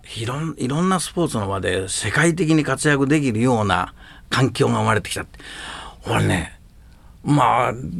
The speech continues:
ついついこの間の皆さんが興味を持った大坂なおみちゃんだってね、本人も言ってる通りね、外形からすれば、あるいは外観からすれば、私は日本人じゃありませんよね、という。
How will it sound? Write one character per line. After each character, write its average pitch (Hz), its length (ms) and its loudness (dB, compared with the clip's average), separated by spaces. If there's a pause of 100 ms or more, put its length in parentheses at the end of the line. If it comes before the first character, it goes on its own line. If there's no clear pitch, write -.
(160)
つ 180 140 2
い 143 40 2
つ 123 140 -2
い 117 40 0
こ 120 120 2
の 120 80 6
間 117 180 4
の 107 80 2
皆 113 220 2
さ 113 140 2
ん - 20 0
が 101 800 -2
興 107 180 2
味 110 100 0
を 95 60 -2
持 95 60 0
っ 92 40 -4
た 107 120 2
大 139 120 6
坂 147 180 6
な 131 120 4
お 127 80 4
み 123 80 2
ち 131 80 2
ゃ 120 40 4
ん 117 60 4
だ 113 60 4
っ 110 60 0
て 92 100 -8
ね、 107 240 2 (760)
本 208 260 4
人 131 140 4
も 110 80 2
言 104 100 0
っ 98 40 -4
て - 140 0
る 107 80 2
通 113 180 4
り 95 60 0
ね、 107 240 -2 (160)
外 147 420 4
形 202 200 4
か 190 140 4
ら 190 80 4
す 180 100 4
れ 170 80 6
ば、 113 240 2
あ 131 100 0
る 151 60 4
い - 20 4
は 131 80 4
外 147 300 4
観 180 180 4
か 160 120 2
ら 156 40 2
す 151 100 0
れ 143 80 4
ば、 120 140 2
私 123 260 -2
は 143 80 4
日 120 120 2
本 135 180 4
人 156 140 2
じ 120 80 4
ゃ - 20 6
あ 98 40 2
り 107 80 0
ま 113 100 2
せ 120 140 0
ん 113 40 2
よ 101 120 -2
ね、 98 120 0
と 95 140 -2
い 101 140 -6
う。 233 100 -12